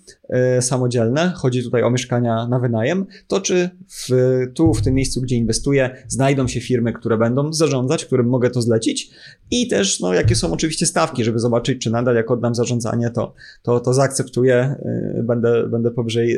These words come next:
zera, tak, żeby się nie okazało, że, że tutaj muszę dopłacać do tego biznesu, więc warto też to przeanalizować, co z zarządzaniem, jeżeli na razie chcę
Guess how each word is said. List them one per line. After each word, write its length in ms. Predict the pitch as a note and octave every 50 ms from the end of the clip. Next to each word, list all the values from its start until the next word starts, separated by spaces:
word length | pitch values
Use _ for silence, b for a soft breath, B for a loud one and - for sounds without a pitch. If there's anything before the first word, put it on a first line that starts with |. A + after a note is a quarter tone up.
| - -
zera, 320 | A#2+ B2+ D3 D3 C3+ A#2 G#2
tak, 280 | - A#2+ B2 B2 C3
żeby 200 | B2 A#2+ G#2+ G#2+
się 160 | G#2+ - A#2 A2+
nie 60 | A2+
okazało, 360 | A2 A2+ G#2+ A2 G#2+ G#2+ G#2+
że, 240 | G2+ G#2+ A2 A2 A2+ A2
że 100 | A2 G#2
tutaj 180 | - - G#2+
muszę 200 | A2 G#2+ - C3
dopłacać 440 | A#2+ A#2+ - A#2+ A2 - - A2+ G#2+
do 100 | - G#2+
tego 200 | - A2 G#2+ A2+
biznesu, 400 | A2 A2+ A2 A2 G2 - - -
więc 160 | - A2+ A2 A2+
warto 280 | A#2+ A#2+ A#2 - A#2+
też 320 | - B2+ A#2 G#2 - - B B B B B B
to 260 | - A2+ G#2+ - _ _ -
przeanalizować, 720 | - - C#3+ C#3 C3+ C3 C3 A#2+ A#2+ A#2+ A2 G#2+ G#2 -
co 180 | - - D3 C#3+
z 40 | C3
zarządzaniem, 520 | B2+ A#2 G2+ A2+ A2+ A2 A#2 A2+ A2+ A2
jeżeli 240 | G#2+ G#2+ A#2 A2+ A2
na 120 | A2 A2
razie 180 | G2+ G2 G2 G#2
chcę 240 | G2 - - G2+